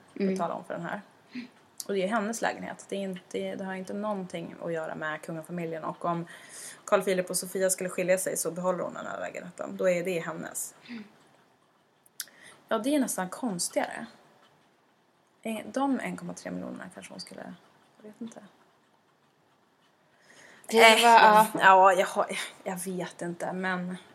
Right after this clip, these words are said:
Speaker 2: Ja. Jag tycker att, eh, kungafamiljen borde ha en bloppis. Eller en loppis. <laughs>
Speaker 1: Ja, till förmån för, eh, U N H C R
Speaker 2: Ja,
Speaker 1: eller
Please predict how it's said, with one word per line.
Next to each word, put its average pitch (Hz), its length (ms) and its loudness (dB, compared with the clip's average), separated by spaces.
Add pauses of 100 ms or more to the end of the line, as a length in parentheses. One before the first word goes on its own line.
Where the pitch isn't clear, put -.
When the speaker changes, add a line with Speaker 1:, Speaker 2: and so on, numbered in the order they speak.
(680)
Speaker 2:
Ja. 185 300 -4 (120)
Jag 214 140 -4
tycker 320 180 2
att, - 220 -2
eh, 240 200 6
kungafamiljen 196 600 -4
borde 180 140 -4
ha 175 140 -2
en 170 160 -2
bloppis. - 640 -8 (960)
Eller 247 200 4
en 214 120 2
loppis. - 560 -2 (440)
<laughs> - 640 -10 (560)
Speaker 1:
Ja, 254 120 12
till 240 120 2
förmån 240 600 10
för, 180 320 8
eh, 156 480 4 (720)
U 196 180 2
N 180 260 4
H 196 200 2
C 185 200 0
R 180 260 6
Speaker 2:
Ja, 233 320 8
Speaker 1:
eller 175 100 -4